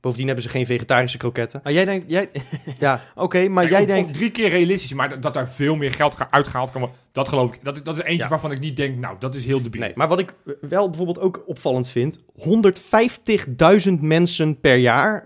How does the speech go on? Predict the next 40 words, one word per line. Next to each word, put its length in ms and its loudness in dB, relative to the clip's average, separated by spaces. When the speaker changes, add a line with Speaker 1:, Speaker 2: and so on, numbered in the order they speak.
Speaker 1:
die 180 -2
een 120 0
rondleiding 640 0
gaan 100 -4
Speaker 2:
Ja, 60 -6
Speaker 1:
doen. 100 -6
Speaker 2:
dan 80 -6
Speaker 3:
Ja. 80 -2
Speaker 2:
dit, 100 4
Speaker 1:
Als 100 4
je 60 -2
Speaker 2:
dit 100 6
Speaker 1:
dat 80 0
Speaker 2:
was 140 2
de 100 0
eerste 300 2
discussie 420 -4
van 100 -6
het 80 -6
hele 200 -2
stadion. 400 -2
Speaker 1:
vierentwintig, 760 2
Speaker 2:
Dit. 320 -4
Speaker 1:
vierentwintig 720 2
uur 180 0
per 140 -2
dag, 400 -2
zeven 460 2
dagen 300 4
in 80 -2
de 80 -4
week, 240 -2
het 140 -6
hele 280 2
jaar 200 4
door, 340 -2
als 200 -4
je 80 -4
dat 240 2
doet 340 0